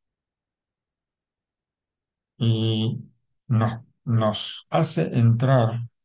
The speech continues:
bajo la sombra de sus alas, todo figurativamente, por supuesto, las alas de la divinidad. Y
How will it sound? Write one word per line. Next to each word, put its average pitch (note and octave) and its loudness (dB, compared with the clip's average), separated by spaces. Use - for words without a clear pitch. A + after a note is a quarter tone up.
bajo A2+ -2
la A2+ 2
sombra C3 0
de A2+ -2
sus A#2 -8
alas, G#2+ -2
todo G#2+ -2
figurativamente, F#2 -6
por - -12
supuesto, - -12
las - -6
alas G#2 0
de F#2 -8
la F#2 -8
divinidad. G2 0
Y A#2 2